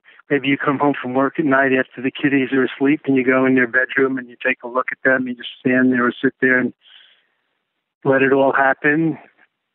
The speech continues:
No need to meditate or pray. It's as if all the angels are there. Your heart opens. You just watch their little breaths rising and falling and just breathe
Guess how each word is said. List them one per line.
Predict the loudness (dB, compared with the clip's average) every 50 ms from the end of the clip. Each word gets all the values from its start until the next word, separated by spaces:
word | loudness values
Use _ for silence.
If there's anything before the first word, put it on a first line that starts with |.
| _ _ -6
No | -4 -2 0
need | 0 -2 -2 -2
to | -2 0
meditate | 0 2 0 0 -2 -2 0 2 2 2 2
or | 0 -2
pray. | -2 -2 0 2 2 2 2 2 0 -4 -8 _ _ _ _ -20 -20 -20 -20 _ _
It's | -16 -12 -10
as | -4 -2
if | -2 -2 0 0
all | 0 0 2
the | 2 2 2
angels | 2 2 2 2 0 0 0 0
are | -2 -2
there. | 0 0 0 0 2
Your | 0 0 0
heart | 0 0 0 0 0 0
opens. | -2 -2 -2 -4 -6 -4 -4 -4 -4 -4
You | -4 -2
just | -2 -2 -4 -4 -2
watch | -2 -2 -2 -2 -2 -2
their | 0 0
little | 2 0 0 -2 -4 -8 -14 -16 -16 -16 -16 -20 _ _ _ _ _ _ _ _ _ _ _ _ _ _ _ _ _ _ _ _ 0
breaths | 0 0 0 0 -6 -12 -20 -18 -6 -2
rising | 0 2 2 2 2 2 2 0
and | 0 -2 0 0
falling | 2 2 2 2 2 2 2 2 2
and | 0 -2 -2
just | -4 -6 -4
breathe | -2 0 0 0